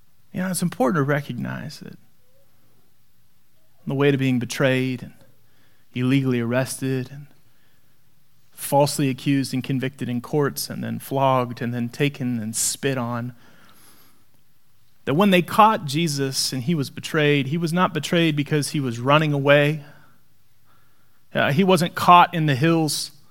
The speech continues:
Uh, he wasn't caught trying to flee at night. Uh, Jesus had walked in,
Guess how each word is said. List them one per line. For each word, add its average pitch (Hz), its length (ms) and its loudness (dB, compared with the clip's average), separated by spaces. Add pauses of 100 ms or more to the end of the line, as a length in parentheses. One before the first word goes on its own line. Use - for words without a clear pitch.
(600)
Uh, 131 180 0
he 180 160 2
wasn't 156 280 2
caught 175 300 6
trying 165 280 0
to 131 60 -2
flee 165 600 -2
at 139 160 -4
night. 147 380 -2 (720)
Uh, 127 280 -8 (360)
Jesus 165 500 -2
had 139 240 -2
walked 151 520 2
in, 156 540 -2